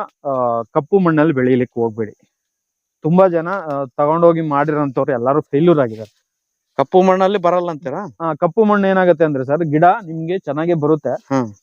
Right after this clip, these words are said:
Speaker 1: ಎರಡು ವರ್ಷದ ನಂತರ ಕೊಳೆ ರೋಗ ಸ್ಟಾರ್ಟ್ ಆಗ್ಬಿಡುತ್ತೆ.
Speaker 2: ಓ, ಹೋ, ಹೋ, ಹೋ.
Speaker 1: So ಅವಾಗ ಏನಂದ್ರೆ, ಕಾಯಿ ಬರೋ ಟೈಮಲ್ಲಿ ಕೊಳೆ ರೋಗ ಬಂದು ಎಲ್ಲಾ ಗಿಡಗಳು ಒಣಗೋಗ್ಬಿಡ್ತವೆ.
Speaker 2: ಹ್ಮ್, ಹ್ಮ್, ಹ್ಮ್.
Speaker 1: ನೋಡಿ ಸರ್, ಇವೆಲ್ಲ ನಮ್ದು ಮದರ್ ಪ್ಲಾಂಟ್‌ಗಳು.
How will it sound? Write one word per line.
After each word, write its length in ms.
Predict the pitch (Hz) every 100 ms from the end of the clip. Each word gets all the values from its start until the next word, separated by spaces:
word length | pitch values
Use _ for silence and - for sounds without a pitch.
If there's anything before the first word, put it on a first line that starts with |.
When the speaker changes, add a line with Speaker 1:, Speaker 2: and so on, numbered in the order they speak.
| -
Speaker 1:
ಎರಡು 240 | 151 170
ವರ್ಷದ 240 | 170 180 165
ನಂತರ 280 | 147 165
ಕೊಳೆ 260 | 160 139 147
ರೋಗ 180 | 143 127
ಸ್ಟಾರ್ಟ್ 280 | - 110 113
ಆಗ್ಬಿಡುತ್ತೆ. 400 | 104 101 - 139
Speaker 2:
ಓ, 140 | 123
ಹೋ, 140 | 113
ಹೋ, 160 | 107 110
ಹೋ. 120 | 101
Speaker 1:
So 240 | 98 - 143
ಅವಾಗ 220 | 156 156
ಏನಂದ್ರೆ, 340 | 156 151 165
ಕಾಯಿ 280 | 165 151 165
ಬರೋ 260 | 147 151 165
ಟೈಮಲ್ಲಿ 500 | 156 151 143 160 196 _ _ -
ಕೊಳೆ 180 | 143 139
ರೋಗ 260 | 135 135
ಬಂದು 240 | 127 147 160
ಎಲ್ಲಾ 200 | 120 117
ಗಿಡಗಳು 340 | 113 110 131
ಒಣಗೋಗ್ಬಿಡ್ತವೆ. 720 | 117 113 113 104 _ 98 123
Speaker 2:
ಹ್ಮ್, 100 | 113
ಹ್ಮ್, 160 | 110 104
ಹ್ಮ್. 180 | 104 101 _ _ _ _ _ _ _ _ _ _ _ _ _ _ 139
Speaker 1:
ನೋಡಿ 160 | 131
ಸರ್, 140 | 127 120
ಇವೆಲ್ಲ 300 | 120 127 131
ನಮ್ದು 280 | 123 127
ಮದರ್ 300 | 127 117 120
ಪ್ಲಾಂಟ್‌ಗಳು. 380 | 127 123 104 110